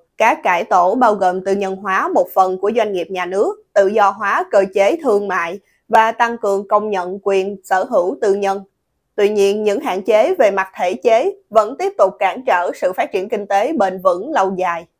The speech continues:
Theo Heritage Foundation, nhìn chung nền pháp quyền ở Việt Nam còn yếu, khung pháp lý tỏ ra không hiệu quả. Các điểm về hiệu quả tư pháp, quyền tư hữu và liêm chính của chính phủ thấp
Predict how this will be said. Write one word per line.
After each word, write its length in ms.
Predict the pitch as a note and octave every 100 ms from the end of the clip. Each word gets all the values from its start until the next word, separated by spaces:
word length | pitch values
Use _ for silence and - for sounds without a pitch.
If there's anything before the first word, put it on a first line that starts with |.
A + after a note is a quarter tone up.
| _ _ _
Theo 260 | B3+ A3+ A3
Heritage 600 | A#3+ A3 G#3+ A3 A3 G#3 - _ _ -
Foundation, 640 | G#3+ G3+ G3 - F#3+ F#3 - _ -
nhìn 240 | A3+ A3
chung 340 | A3 A#3 A#3
nền 200 | A3+ G3
pháp 220 | G3 C4+ -
quyền 180 | G#3 F#3+
ở 100 | G3+
Việt 220 | A#3 G3+
Nam 280 | G3+ G3 G#3
còn 180 | G3 F#3+
yếu, 340 | F3 G#3+ F4+ G#4 _
khung 260 | A#3+ G#3+ G#3+
pháp 220 | A3+ G#3+
lý 300 | A3+ A3+ G4 G4+
tỏ 180 | F#3+
ra 220 | A3+ B3 A#3+
không 260 | - C4
hiệu 160 | A#3 F#3
quả. 400 | F3+ E3+ F3+ D4 _ _ _
Các 220 | A#3+ D4+
điểm 260 | G#3+ F#3 C4+
về 200 | B3+ F#3+
hiệu 220 | G3 F3+
quả 180 | F3+ F3+
tư 180 | A3 G#3 A3
pháp, 260 | A3+ F4+ - _
quyền 280 | - A3+ A3
tư 240 | A3 A#3 A#3
hữu 380 | G3+ F#3 C#4+ E4+
và 180 | G3+ F#3+
liêm 180 | G3+ G#3+ -
chính 260 | A3 D#4 G4+
của 100 | G#3+
chính 180 | A3+ D4
phủ 260 | A3 F3 G3
thấp 120 | -